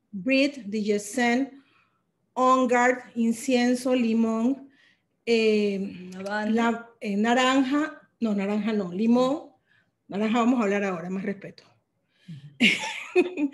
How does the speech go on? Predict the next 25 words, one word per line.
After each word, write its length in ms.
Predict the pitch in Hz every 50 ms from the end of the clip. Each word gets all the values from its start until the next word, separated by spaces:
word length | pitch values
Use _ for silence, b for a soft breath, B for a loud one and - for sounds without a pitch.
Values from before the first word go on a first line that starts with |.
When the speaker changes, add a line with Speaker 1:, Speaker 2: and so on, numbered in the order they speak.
| -
Speaker 1:
<laughs> 220 | - - - - -
Peppermint, 920 | 285 262 254 247 247 254 254 262 262 269 269 262 262 269 277 311 B B B B B B B B -
menta, 800 | 233 240 262 262 262 254 254 262 277 269 269 - - - - -
deep 280 | - 208 247 247 202 190
blue. 340 | 214 233 226 214 190 190 190
Entre 460 | 202 202 190 202 208 202 202 202 185
lo-, 200 | 196 214 214 -
esos 200 | - 240 269 254
son 160 | - 277 269
partes 300 | 262 269 254 247 254 277
de 60 | 285 247
los 180 | 214 214 214
diez 200 | 226 240 247 240
que 100 | 240 262 240
recibimos. 480 | 226 214 196 214 185 139 185 190 - b b b b b _
Y 80 | - 262
después 240 | 277 - 311 339 392
nos 100 | 440 -
quedamos 260 | 339 285 277 330 349
pensando, 600 | 294 262 247 233 254 247 247 247 269 269 - - -
¿qué 180 | 311 302 285
más 460 | 285 277 277 269 269 285 285 - - - -
vamos 340 | 214 226 220 226 233 226
a 100 | 220 214 214
pedir? 460 | 233 226 269 302 285 220 - - -